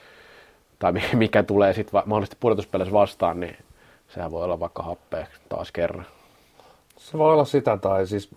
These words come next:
Speaker 2: se on kyllä mielenkiintoista nähdä, että, että kyllä mä näen, että vaikka T P S on, on, on se puolustuspeli kunnossa ja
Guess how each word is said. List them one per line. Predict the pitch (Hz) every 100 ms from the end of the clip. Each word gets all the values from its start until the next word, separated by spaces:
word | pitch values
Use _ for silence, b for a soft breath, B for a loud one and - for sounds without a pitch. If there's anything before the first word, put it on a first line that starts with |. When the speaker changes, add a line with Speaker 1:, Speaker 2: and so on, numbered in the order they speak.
| - _ _
Speaker 2:
se | -
on | 147
kyllä | 156
mielenkiintoista | 147 139 120 113 101 113
nähdä, | 113
että, | 104 - b b b b b -
että | -
kyllä | 123 120
mä | 131
näen, | 147 143 117
että | 104 107
vaikka | 107 -
T |
P | 135 131 123 107
S | -
on, | 110 110 - _ -
on, | 113 117
on | 113 123
se | 117
puolustuspeli | 113 - 127 123 104 98 - 104 104
kunnossa | 107 110 104 - 104
ja | 101